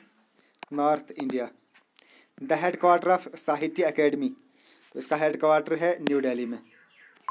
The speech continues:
The dance encourage and performance from the temple of तंजौर was, जो temple of तंजौर है वहाँ से ये डांस एनकरेज किया हुआ है, तो वो कौन सा डांस है? भरतनाट्यम।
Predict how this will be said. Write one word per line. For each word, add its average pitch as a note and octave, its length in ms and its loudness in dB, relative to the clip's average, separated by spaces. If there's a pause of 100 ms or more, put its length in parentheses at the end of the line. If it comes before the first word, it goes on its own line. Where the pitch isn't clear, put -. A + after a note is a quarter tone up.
(1000)
The D3 140 0
dance F3 300 2 (100)
encourage E3 480 0
and D#3+ 400 -2
performance D#3+ 560 0
from - 440 -4
the D#3 60 -2 (100)
temple D#3 240 0
of F#3 100 2 (560)
तंजौर D#3 600 2 (160)
was, D#3+ 240 2 (460)
जो C#3 80 -4
temple D#3+ 280 -2
of E3+ 160 0
तंजौर D#3 420 2
है F3 320 -2
वहाँ C#3 300 -8
से D3+ 160 -4
ये D3 60 0
डांस C3+ 380 -6
एनकरेज C#3+ 440 0
किया C3 300 -6 (420)
हुआ C3+ 160 0
है, E3 180 -6 (300)
तो B2+ 60 -12
वो D3+ 140 2
कौन E3 220 0
सा D#3+ 120 -4
डांस C#3 340 -4
है? C4 140 -4 (840)
भरतनाट्यम। C3 640 -4